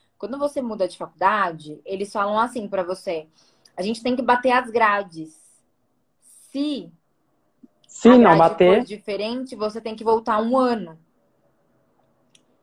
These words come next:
Speaker 1: Eu já tava no, eu saí de uma faculdade pra outra, eu tava no quarto, eu ia entrar no quarto semestre, então assim, já tinha feito um ano e meio. Aí meus pais falaram, "Se for pra voltar um ano,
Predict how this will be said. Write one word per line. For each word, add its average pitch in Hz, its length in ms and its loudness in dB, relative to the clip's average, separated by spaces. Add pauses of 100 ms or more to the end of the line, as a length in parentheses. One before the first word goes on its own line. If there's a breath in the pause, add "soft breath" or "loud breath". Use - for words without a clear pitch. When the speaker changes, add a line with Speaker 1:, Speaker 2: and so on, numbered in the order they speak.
(240)
Speaker 1:
Eu 190 80 -4
já 185 100 0
tava 196 300 2
no, 214 400 -6
eu 196 60 -10
saí 208 380 -8
de 233 100 -16
uma 220 120 -6
faculdade 185 360 -8
pra 190 120 -4
outra, 220 140 -2
eu 220 60 -14
tava 214 180 -8
no 226 80 -10
quarto, 233 540 -2
eu 196 100 -4
ia 208 80 0
entrar 214 260 -4
no 269 120 -6
quarto 220 260 -2
semestre, 185 500 -10
então 190 140 -12
assim, 190 160 -18
já 180 80 2
tinha 190 180 -12
feito 202 240 -12
um 196 80 -6
ano 190 120 -8
e 226 40 -10
meio. 196 420 -2 (640)
Aí 180 160 4
meus 202 140 0
pais 208 220 -2
falaram, 214 420 2
"Se - 120 -20
for 190 140 -10
pra 214 120 -10
voltar 240 400 -4
um 233 100 -6
ano, 202 480 -6